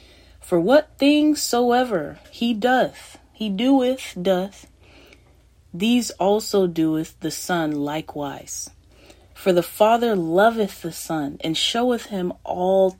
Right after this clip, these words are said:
things that himself doeth. And he will show him greater works than these, that ye may marvel." For as the Father raiseth up the dead,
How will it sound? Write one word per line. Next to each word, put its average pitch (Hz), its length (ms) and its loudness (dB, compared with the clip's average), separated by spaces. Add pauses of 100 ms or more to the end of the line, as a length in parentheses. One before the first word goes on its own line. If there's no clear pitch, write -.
things 180 400 -2
that 156 220 -6
himself 185 680 -2
doeth. 170 560 0 (680)
And 175 140 2
he 262 320 6
will 185 200 4
show 277 520 4
him 285 480 2
greater 202 480 0
works 180 460 -2
than 147 220 -4
these, - 560 -8 (220)
that 165 200 -4
ye 165 540 -6 (140)
may 151 180 -4
marvel." 151 640 -6 (1160)
For - 240 2
as 185 160 4
the 170 80 0
Father 208 480 2
raiseth 254 540 2
up 247 200 2
the 185 120 -2
dead, 160 400 -4